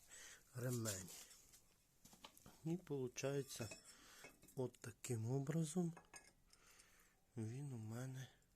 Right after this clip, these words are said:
стояв отут. І зараз я його запхну. Ось у мене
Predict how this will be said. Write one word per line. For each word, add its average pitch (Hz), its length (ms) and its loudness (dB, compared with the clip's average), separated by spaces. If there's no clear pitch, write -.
стояв 127 720 -2
отут. - 560 -8
І 107 60 -8
зараз 107 380 -2
я 117 60 -4
його 120 280 -4
запхну. 190 600 4
Ось 135 320 -12
у 123 40 -6
мене 123 320 -6